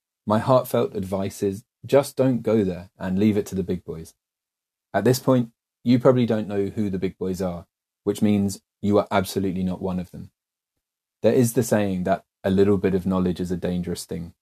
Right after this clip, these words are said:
and it hundred percent applies here. Let me put this in a context you may understand.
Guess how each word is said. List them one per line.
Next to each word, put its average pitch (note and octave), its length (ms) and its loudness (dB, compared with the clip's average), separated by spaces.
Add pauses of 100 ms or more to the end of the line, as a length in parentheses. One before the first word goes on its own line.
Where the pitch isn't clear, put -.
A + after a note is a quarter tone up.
(100)
and F#2 160 -2
it - 160 -8
hundred G2+ 580 0
percent F2 420 -8
applies F2 400 -8
here. E2+ 240 -12 (1400)
Let C3+ 120 -10
me C#3 80 -12
put C3 180 -14
this G#2+ 240 -6
in G2 80 -4
a F#2+ 60 -6
context F#2+ 500 -6
you F2+ 80 -4
may F2 160 -4
understand. F2 520 -10